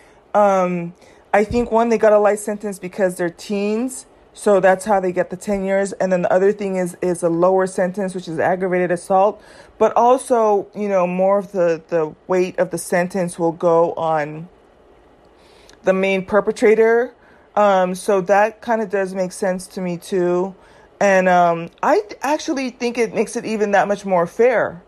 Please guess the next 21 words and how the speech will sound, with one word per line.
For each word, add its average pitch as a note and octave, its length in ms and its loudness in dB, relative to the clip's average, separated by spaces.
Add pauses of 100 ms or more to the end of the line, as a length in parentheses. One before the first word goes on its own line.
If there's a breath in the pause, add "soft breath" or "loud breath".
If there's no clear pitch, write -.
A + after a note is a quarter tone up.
(160)
right? F3+ 520 0 (480 loud breath)
Because F#3+ 1000 2 (560 soft breath)
if A#3 280 0
it's A3 180 -2
a G3 60 0
group A3 360 -4
of C4 180 2
them, B3 520 0 (420 soft breath)
um, G#3 260 4
you G#3+ 120 -4
know, F#3 300 2
the F#3 160 -4
ones G#3 480 -2
who A#3 100 -4
were, G3 260 0 (200)
you A3 100 -6
know, G3 220 2
quote, G3+ 380 -2
less F#3 420 0
involved F3+ 720 0
were E3+ 760 -4